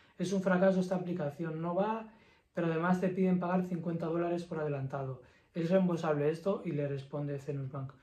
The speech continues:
"Esto no es reembolsable, ya que cubre los costes asociados a los controles de cumplimiento normativo". Seguramente porque haya que hacer muchos papeles en Estados Unidos para abrir una cuenta,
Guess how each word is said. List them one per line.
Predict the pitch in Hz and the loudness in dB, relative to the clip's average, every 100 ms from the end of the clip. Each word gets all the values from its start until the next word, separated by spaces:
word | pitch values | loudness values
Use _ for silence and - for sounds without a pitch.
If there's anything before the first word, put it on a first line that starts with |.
| _ _ _ _ _ 196 | _ _ _ _ _ 0
"Esto | 190 185 214 196 | 0 2 2 4
no | 185 190 | 4 2
es | 185 | 2
reembolsable, | 180 170 151 139 151 147 135 135 - | 2 2 0 0 0 0 -2 -6 -6
ya | 160 | -4
que | 151 | -2
cubre | 175 180 | 0 0
los | 170 - | 0 0
costes | 185 180 - | 0 0 0
asociados | 185 170 - 175 196 185 - | -4 -4 -4 -2 -2 -4 -4
a | 156 | -4
los | 147 | -4
controles | 151 143 160 170 156 | -6 -8 -4 -4 -6
de | 151 | -8
cumplimiento | 147 139 143 143 151 | -8 -8 -6 -6 -6
normativo". | 143 131 120 - - _ _ - - _ - | -6 -6 -10 -16 -20 _ _ -20 -20 _ -8
Seguramente | 180 165 180 185 202 196 190 | -2 4 6 6 4 4 2
porque | 180 151 147 139 147 143 143 143 | 2 0 0 -2 -2 -2 -4 -6
haya | 139 147 160 | -6 -4 -2
que | 156 | -4
hacer | 165 165 | -4 -4
muchos | 160 160 147 | -4 -6 -4
papeles | 151 151 156 151 | -4 -2 -6 -6
en | 156 | -8
Estados | 151 151 - | -8 -8 -8
Unidos | 156 151 151 147 - | -8 -6 -6 -8 -8
para | 160 151 | -6 -6
abrir | 156 147 | -6 -4
una | 143 | -4
cuenta, | 175 165 - | -4 -4 -6